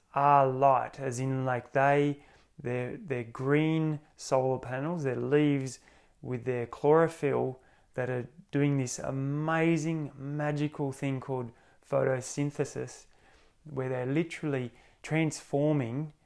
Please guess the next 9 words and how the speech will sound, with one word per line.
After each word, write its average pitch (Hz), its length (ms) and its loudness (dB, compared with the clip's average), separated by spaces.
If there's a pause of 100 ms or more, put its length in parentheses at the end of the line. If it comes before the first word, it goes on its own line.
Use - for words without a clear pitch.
the 120 260 -2
sunlight 143 1040 -2 (120)
into 139 720 0 (180)
energy, 131 800 -2
into 131 680 0
material, 139 800 0
into 135 240 -4
sugars, 147 720 0
into 127 640 -4